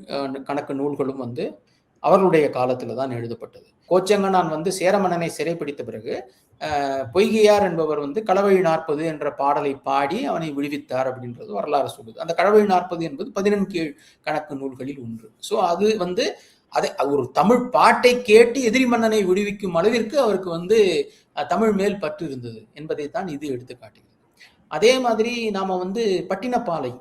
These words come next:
அது வந்து கரிகால சோழன் மேல் பாடப்பட்டது.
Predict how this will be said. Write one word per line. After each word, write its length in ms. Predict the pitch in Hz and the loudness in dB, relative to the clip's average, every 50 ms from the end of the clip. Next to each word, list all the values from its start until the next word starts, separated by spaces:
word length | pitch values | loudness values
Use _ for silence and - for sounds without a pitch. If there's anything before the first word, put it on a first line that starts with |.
| - _ _ _ | -20 _ _ _
அது 180 | - 170 190 226 | -10 -6 -4 -4
வந்து 420 | 208 202 208 262 277 240 214 185 180 | -4 -4 -4 -6 -4 -4 -4 -4 -2
கரிகால 340 | 151 160 190 208 202 190 - | 0 2 4 4 4 2 0
சோழன் 320 | - 175 165 156 147 143 | -2 -4 -4 -4 -6 -8
மேல் 240 | 143 165 196 185 - | -6 -4 -4 -2 0
பாடப்பட்டது. 520 | 147 147 139 131 - - - _ - _ | 0 -2 -2 -2 -6 -12 -20 _ -20 _